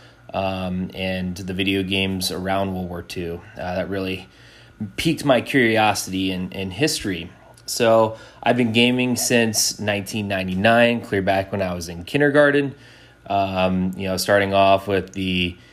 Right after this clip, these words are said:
PlayStation One. I also had a Super Nintendo Entertainment System, um, a Game Boy Color, and it really just became something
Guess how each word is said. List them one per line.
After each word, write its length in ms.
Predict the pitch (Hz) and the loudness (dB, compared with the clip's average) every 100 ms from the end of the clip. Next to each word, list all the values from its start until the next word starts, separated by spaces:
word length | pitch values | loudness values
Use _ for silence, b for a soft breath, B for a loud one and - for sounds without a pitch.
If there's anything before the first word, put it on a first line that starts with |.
| b b b _ - - - | b b b _ -20 -20 -12
PlayStation 680 | - 98 104 95 - 92 101 | -4 -2 0 -2 -2 -4 2
One. 440 | 151 151 147 139 | 6 6 6 2
I 60 | 104 | 0
also 320 | 98 92 95 | -2 -6 -6
had 260 | 98 95 | -2 -2
a 220 | 92 92 92 | -2 -6 -6
Super 260 | - 101 | -6 -2
Nintendo 380 | 101 95 107 101 | -4 -2 -4 -2
Entertainment 680 | 98 98 95 - 123 120 110 | -4 -4 -8 -6 -2 0 0
System, 840 | - 117 - 123 113 113 110 107 | 0 -2 0 0 2 4 2 -2
um, 580 | 90 92 92 90 87 87 - B B B B | -6 -8 -6 -6 -6 -10 -16 B B B B
a 80 | 95 | -10
Game 320 | 92 104 101 | -2 0 0
Boy 200 | 95 92 | -2 -2
Color, 600 | - 139 135 131 127 117 | 0 4 6 6 4 0
and 320 | 104 101 98 95 | -2 -2 -2 -2
it 180 | 101 | -6
really 320 | 101 117 123 107 | 0 2 2 2
just 640 | 107 104 101 - - - _ _ - | 0 -2 -2 -2 -4 -8 _ _ -8
became 440 | 104 92 110 107 | -8 -4 -2 -2
something 600 | 95 107 95 101 98 95 | 0 -2 0 -2 -2 -4